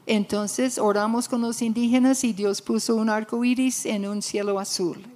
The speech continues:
Ha hecho eso vez tras vez tras vez. Y de vez en cuando me ha permitido ver algo muy especial cuando he estado en una zona muy peligrosa y viene saliendo el avión de ese lugar.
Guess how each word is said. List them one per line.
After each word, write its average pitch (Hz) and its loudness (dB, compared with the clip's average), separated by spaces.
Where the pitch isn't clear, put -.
Ha 185 0
hecho 214 -4
eso 214 -4
vez 226 0
tras 226 -2
vez 202 -4
tras 202 -4
vez. 185 0
Y 240 6
de 208 2
vez 269 2
en 302 2
cuando 214 0
me 214 2
ha 202 2
permitido 233 2
ver 226 0
algo 214 2
muy 233 4
especial 233 0
cuando 202 0
he 208 2
estado 247 -2
en 233 0
una 233 0
zona 226 -2
muy 233 2
peligrosa 240 -2
y 233 -2
viene 226 0
saliendo 240 -2
el 269 -2
avión 208 -4
de 196 -6
ese 254 -2
lugar. 190 -4